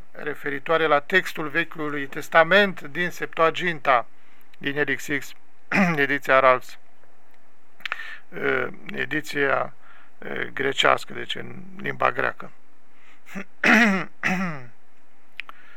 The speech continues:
Dumnezeul nostru este din veci treime, însă numai Fiul întrupat face cunoscută oamenilor treimea.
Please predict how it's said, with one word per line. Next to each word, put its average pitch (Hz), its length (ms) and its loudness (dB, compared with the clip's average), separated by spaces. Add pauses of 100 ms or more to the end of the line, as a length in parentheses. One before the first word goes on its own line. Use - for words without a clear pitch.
(640)
Dumnezeul 214 560 8
nostru 233 320 8
este 214 300 6
din 190 160 4
veci 196 240 10
treime, 202 360 8
însă 190 260 6
numai 190 340 10
Fiul 190 260 2
întrupat 180 500 8
face 180 300 8
cunoscută 165 580 0
oamenilor 165 500 8
treimea. 170 520 4